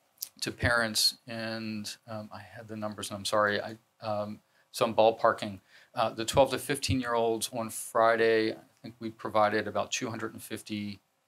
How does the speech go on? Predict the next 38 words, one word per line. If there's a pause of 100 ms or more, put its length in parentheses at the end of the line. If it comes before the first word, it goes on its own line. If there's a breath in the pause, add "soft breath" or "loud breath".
(220)
vaccinations
at
the
drive-through. (520 loud breath)
And
what
we're
looking
at
right
now
is
we
have
a
mobile
van
through
the
health
department (400 loud breath)
to
take
that
out (300)
to
the
middle
schools,
at
least
to
do
a
first
dose,
and
then